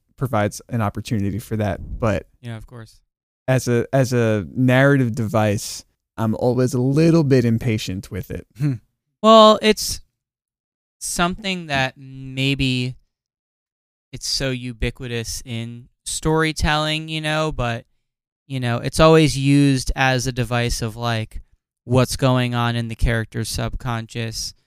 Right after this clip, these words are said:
Speaker 2: The character is battling something in their subconscious. The character has discovered and come to terms with something in their subconscious. You know, it's like, it's like that is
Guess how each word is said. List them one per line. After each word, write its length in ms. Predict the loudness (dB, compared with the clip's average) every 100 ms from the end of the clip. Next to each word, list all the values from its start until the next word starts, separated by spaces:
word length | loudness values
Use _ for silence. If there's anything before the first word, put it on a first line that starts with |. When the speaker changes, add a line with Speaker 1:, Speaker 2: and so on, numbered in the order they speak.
| _ _ _ _ _ _ -4
Speaker 2:
The 80 | 0
character 400 | 2 2 0 -6
is 140 | -4
battling 480 | 0 0 0 -4 -6
something 360 | -6 -6 -6 -8
in 100 | -6
their 120 | -4
subconscious. 920 | -4 -4 -6 -6 -6 -6 -6 -4 -4
The 140 | -8
character 360 | -4 -4 -4 -12
has 140 | -12
discovered 640 | -8 -8 -4 -2 0 -2 -4
and 360 | -4 -6 -6 -10
come 180 | -6 -6
to 100 | -4
terms 280 | -2 -2 -2
with 100 | -6
something 360 | -6 -8 -14 -14
in 140 | -20
their 140 | -18 -12
subconscious. 840 | -12 -14 _ -20 _ -18 -14 -12 -10
You 120 | -6
know, 120 | -6
it's 140 | -4
like, 200 | -6 -8 _ _ _ _ -12
it's 160 | -2
like 320 | 2 2 0 0
that 260 | 4 2
is 220 | 0 -6